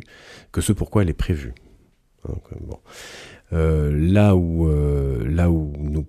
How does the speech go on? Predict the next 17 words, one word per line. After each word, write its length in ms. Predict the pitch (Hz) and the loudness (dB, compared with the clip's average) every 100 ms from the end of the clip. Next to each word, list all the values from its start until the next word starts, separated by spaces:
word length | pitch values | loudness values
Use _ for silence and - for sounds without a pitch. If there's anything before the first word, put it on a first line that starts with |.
| _ | _
pourrions 380 | - 82 90 95 90 | -6 -2 2 2 2
être 280 | 85 - 73 | -2 -4 -8
sujets, 840 | - - - 104 95 104 104 76 - - - | -8 -12 -4 0 4 6 6 4 -6 -20 -14
euh, 220 | - - - - - 101 - _ _ | -10 -10 -10 -12 -12 -14 -18 _ _
au 100 | 78 | 0
regard 360 | 92 82 80 | 2 2 -2
d'une 200 | 69 76 | -2 0
loi, 200 | 92 123 143 - - - - - | 2 2 0 -6 -20 -20 -20 -12
c'est 120 | - | -4
effectivement 480 | 76 - 73 95 131 | -2 -2 -2 4 6
lorsque 360 | 113 117 - 98 | 8 6 4 0
nous 180 | 92 | 0
sommes 220 | 82 135 139 | 2 4 6
dans 200 | 90 85 | 6 4
un 60 | |
rapport 440 | 78 80 - 110 92 | 2 -2 0 -2 0
dialectique 800 | 82 95 95 - 92 78 - | 2 4 4 0 -8 -8 -14